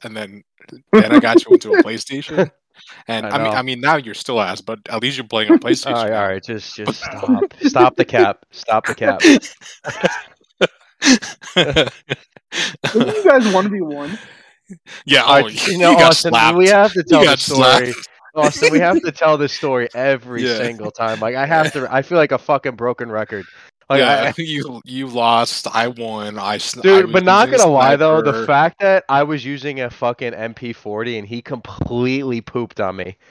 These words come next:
Speaker 2: with a fucking rifle.
Speaker 1: Yeah, it,
Speaker 2: Like,
Speaker 1: like,
Speaker 2: that
Speaker 1: it
Speaker 2: was
Speaker 1: wasn't
Speaker 2: kinda
Speaker 1: even,
Speaker 2: pathet-, that was
Speaker 1: it wasn't
Speaker 2: really
Speaker 1: even close.
Speaker 2: embarrassing.
Speaker 1: It wasn't even close. Like,
Speaker 2: But that
Speaker 1: I
Speaker 2: was,
Speaker 1: wish
Speaker 2: like,
Speaker 1: I
Speaker 2: the
Speaker 1: could
Speaker 2: one
Speaker 1: think
Speaker 2: and
Speaker 1: of
Speaker 2: only game. And
Speaker 1: No,
Speaker 2: after
Speaker 1: that,
Speaker 2: that,
Speaker 1: there
Speaker 2: every
Speaker 1: were, like,
Speaker 2: game was
Speaker 1: three games.
Speaker 2: Dude, every other game was competitive, like, within a kill or two.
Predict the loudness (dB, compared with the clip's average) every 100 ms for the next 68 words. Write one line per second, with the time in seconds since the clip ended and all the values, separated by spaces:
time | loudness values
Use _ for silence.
0 | _ -8 -4 -2 0 0 0 -2 -2 -2
1 | -2 -10 -14 _ _ _ _ _ -10 -8
2 | -8 -10 -10 -4 2 4 6 6 8 6
3 | 6 4 6 6 4 2 4 2 4 4
4 | 4 2 -2 0 2 2 0 0 0 0
5 | -2 -4 -10 -14 _ _ _ _ -14 -12
6 | -12 -14 -18 -18 -16 -16 -16 -14 -14 -10
7 | -2 2 4 6 6 4 2 2 0 2
8 | 2 2 2 2 0 -2 -2 -2 -4 -8
9 | -16 -8 -2 -2 -2 -2 0 0 0 0
10 | 2 2 2 -2 -8 -8 -10 -12 -14 -16
11 | -18 -18 _ _ 0 0 2 0 0 0
12 | 0 -2 -4 -4 -10 -12 -6 -6 -4 -6
13 | -8 -8 -10 -8 -10 -8 -8 -8 -12 -14
14 | -16